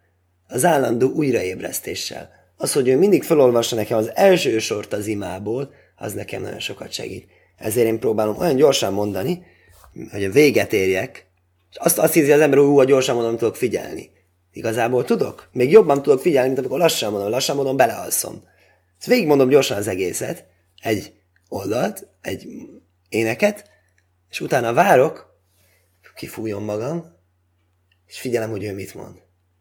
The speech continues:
Aztán, ó, akkor tudok koncentrálni első mondatra, és azzal a lendülettel végigmegyek az egészen. Aztán megint, és megint, és megint.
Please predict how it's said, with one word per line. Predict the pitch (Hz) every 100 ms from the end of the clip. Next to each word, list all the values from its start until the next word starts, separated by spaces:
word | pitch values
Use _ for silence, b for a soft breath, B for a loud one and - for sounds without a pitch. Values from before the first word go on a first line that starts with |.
| _ _ _ _ _
Aztán, | - - - _ _ _
ó, | - 214 -
akkor | - 113 - 127 -
tudok | 185 151 139
koncentrálni | 147 143 127 131 120 120
első | 117 110 107
mondatra, | 101 180 170 135
és | 123 135
azzal | 131 117
a |
lendülettel | 135 139 123 113 - 104
végigmegyek | 113 104 101 95 95 113
az | 113
egészen. | 101 90 76 - 101 - _ _ _ _ _
Aztán | - - 156
megint, | 208 196
és | 151 147
megint, | 143 135
és | 117 -
megint. | 107 123 110 -